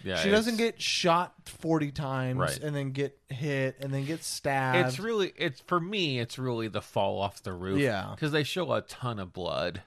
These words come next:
Speaker 2: Yeah.
Speaker 1: And I'm like, "Okay." And like I said, even then, I was like, "I feel like she's still alive."
Speaker 2: Yeah, yeah, I,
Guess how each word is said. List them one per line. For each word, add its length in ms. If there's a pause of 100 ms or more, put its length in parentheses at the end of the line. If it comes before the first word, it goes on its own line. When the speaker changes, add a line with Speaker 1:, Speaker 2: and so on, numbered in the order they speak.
Speaker 2:
Yeah. 260
Speaker 1:
And 100
I'm 100
like, 160
"Okay." 460 (140)
And 200
like 180
I 60
said, 340
even 380
then, 420
I 180
was 220
like, 400 (160)
"I 80
feel 200
like 140
she's 200
still 180 (280)
alive." 440
Speaker 2:
Yeah, 260
yeah, 240
I, 240